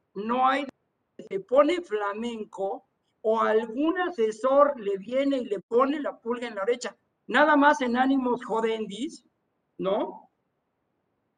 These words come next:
Te va a decir, "A ver, ¿cuál es la base gravable del reciclo?". Ah, pues el ingreso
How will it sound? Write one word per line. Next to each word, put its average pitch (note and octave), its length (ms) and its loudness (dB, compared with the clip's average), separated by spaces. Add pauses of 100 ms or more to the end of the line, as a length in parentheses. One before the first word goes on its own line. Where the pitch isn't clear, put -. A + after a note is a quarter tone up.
(240)
Te A#3 100 -4
va B3+ 120 2
a C4+ 40 2
decir, C4+ 320 -2
"A B3+ 120 0
ver, C4+ 280 -2
¿cuál C#4+ 240 4
es D4 80 2
la C4+ 180 2
base C4 360 0
gravable A#3+ 760 2
del A3+ 240 0
reciclo?". A#3 800 -6 (520)
Ah, F3 320 -4
pues D4+ 220 -2
el G#3+ 140 0
ingreso G#3 720 -2